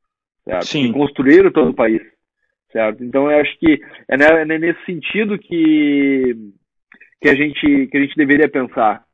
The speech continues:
Speaker 1: certo? Por exemplo, no sete de setembro, né? Tipo, quantas pessoas não, não, não batalharam, não deram a vida pra, pro Brasil chegar até onde chegou? Bem ou mal,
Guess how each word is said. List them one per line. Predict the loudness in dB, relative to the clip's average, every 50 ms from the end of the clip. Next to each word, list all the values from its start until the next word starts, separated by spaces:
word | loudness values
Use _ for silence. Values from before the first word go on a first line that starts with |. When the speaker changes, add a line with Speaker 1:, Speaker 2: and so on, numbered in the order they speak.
| _ -10
Speaker 1:
certo? | -8 -8 -8 -8 -12 _
Por | -8 -8
exemplo, | -6 -4 -4
no | -6 -4
sete | -2 -2 -2 -2
de | -4 -10
setembro, | -8 -2 0 0 0 0 -2 -4
né? | -6 -6 -8
Tipo, | -8 -8 -8 -10 -10 -10 -10 -14 -20 -20 _ _ _
quantas | 2 4 4 4 4 0 -2 2
pessoas | 2 2 2 4 2 4 6 6 6 4 4
não, | 0 -4 -6 -6 -6 -6 -6
não, | -6 -6 -6 -6
não | -6 -6 -4
batalharam, | -2 -2 -2 -2 -2 0 2 2 2 2 0 -2
não | -2
deram | -2 -2 0 0
a | -2 -2
vida | -4 -6 -8 -8 -8 -6 -2 0 -2 -2 -2 _ _ _ -20 _ _ _ _ _ -6
pra, | -4 -2 0 0 0 0 -2 -2 -4 -8 _ _ _ _ _
pro | -2 -2 0
Brasil | 2 2 2 2 2 -2
chegar | -2 -2 -2 2 2 0
até | 0 0 -6
onde | -8 -8 -8
chegou? | -8 -8 -8 -8 -10 -14 _ -2
Bem | 2 2 4 4
ou | 4
mal, | 2 2 2 2 0